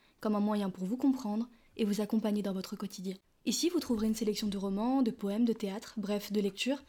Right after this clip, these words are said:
comme autant de moyens pour vous aider à résoudre les problèmes de votre vie. Si vous nous rejoignez pour la première fois, bienvenue, et n'hésitez pas à venir parler littérature sur Instagram, car c'est là où je suis le plus active. Dans la littérature comme dans notre quotidien, le couple est un sujet central.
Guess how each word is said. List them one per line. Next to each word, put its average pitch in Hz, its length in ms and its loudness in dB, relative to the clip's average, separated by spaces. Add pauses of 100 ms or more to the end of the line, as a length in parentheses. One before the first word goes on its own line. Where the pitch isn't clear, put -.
(340)
comme 220 160 0
autant 226 200 4
de 226 80 6
moyens 220 280 2
pour 226 120 -2
vous 190 220 0
aider 226 200 2
à - 20 -2
résoudre 202 380 -2
les 202 100 0
problèmes 208 340 -2
de 185 100 -4
votre 190 240 -8
vie. 190 180 -12 (420)
Si - 140 -2
vous 220 80 4
nous 220 100 6
rejoignez 220 320 4
pour 226 140 -4
la 196 100 -2
première 214 300 0
fois, 226 140 -2
bienvenue, 202 480 0 (180)
et 220 80 2
n'hésitez 214 320 2
pas 277 140 2
à 262 40 4
venir 214 260 0
parler 202 200 -2
littérature 226 500 0
sur 226 140 -2
Instagram, 208 500 -4 (360)
car 226 120 0
c'est 220 120 0
là 214 120 2
où 226 40 2
je 214 100 -2
suis 208 160 -4
le 208 60 0
plus 202 160 -6
active. 190 360 -12 (1200)
Dans 220 100 0
la 220 100 4
littérature 254 460 0
comme 240 140 0
dans 220 100 0
notre 214 220 -6
quotidien, 247 580 -2
le 226 140 2
couple 302 240 0
est 226 80 -2
un 214 60 -2
sujet 208 260 -4
central. 202 360 -8